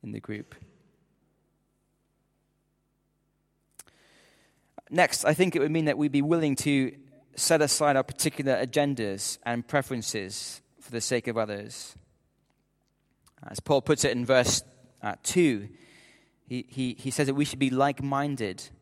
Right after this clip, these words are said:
as Christians. Uh, we shouldn't be, uh, splintering off and doing our own thing and, and following our own hobbies at the expense of others. That we should be thinking, "How can I get on board and how can I move to the center and share, um, the, the life of the church?"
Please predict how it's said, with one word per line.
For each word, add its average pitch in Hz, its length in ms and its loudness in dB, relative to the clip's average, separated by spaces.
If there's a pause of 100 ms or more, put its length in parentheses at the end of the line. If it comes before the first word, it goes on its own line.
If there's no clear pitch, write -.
(100)
as 110 160 -6
Christians. - 840 -12 (580)
Uh, 120 100 -8
we 135 100 -2
shouldn't 151 320 0
be, 131 300 2 (340)
uh, 127 140 2
splintering 151 720 0
off 131 260 2
and 123 140 -4
doing 139 180 0
our 131 140 4
own 135 160 0
thing 135 280 0
and, 120 140 -2
and 127 180 -2
following 143 300 0
our 131 80 2
own 135 100 0
hobbies 123 600 0
at 123 140 0
the 135 60 -6
expense 131 380 -2
of 131 80 2
others. 110 500 2
That 123 140 -2
we 143 100 2
should 135 200 -2
be 135 80 2
thinking, 139 320 -2
"How 156 180 4
can 151 160 0
I 139 140 4
get 139 180 4
on 135 220 0
board 135 320 0
and 120 80 -4
how 147 140 2
can 139 120 -6
I 127 220 0 (320)
move 151 320 4
to 139 100 -6
the 135 80 0
center 123 580 0
and 123 160 -6
share, 135 460 2 (320)
um, 117 240 0 (140)
the, 127 180 -4
the 120 120 0
life 127 260 2
of 110 80 -10
the 110 80 -2
church?" - 580 -2